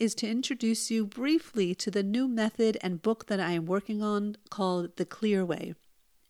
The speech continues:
And the episode after that, I plan to share with you all about what you can expect to hear and see from me in two thousand and twenty.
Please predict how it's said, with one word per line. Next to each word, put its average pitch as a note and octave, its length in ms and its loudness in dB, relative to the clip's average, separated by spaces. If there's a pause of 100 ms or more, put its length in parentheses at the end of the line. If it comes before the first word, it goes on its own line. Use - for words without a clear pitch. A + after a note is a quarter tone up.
And G3 300 2
the G3+ 160 4
episode G#3 500 0
after C#4 340 0
that, F#3+ 280 4 (340)
I - 80 -6
plan C4 280 0
to D#4 80 -4
share G#3+ 240 4
with G#3 180 -2
you G#3 220 4
all A3 200 4
about G#3+ 380 2
what A3+ 240 0
you B3+ 100 -2
can C4 160 -4
expect A3 440 -2
to - 100 -4
hear F#3 460 0 (260)
and F#3 160 2
see A#3 320 0
from A#3 240 0
me F#3+ 240 4
in F3 240 -2
two G3+ 180 -4
thousand F3 360 -2
and E3 160 0
twenty. E3 400 -4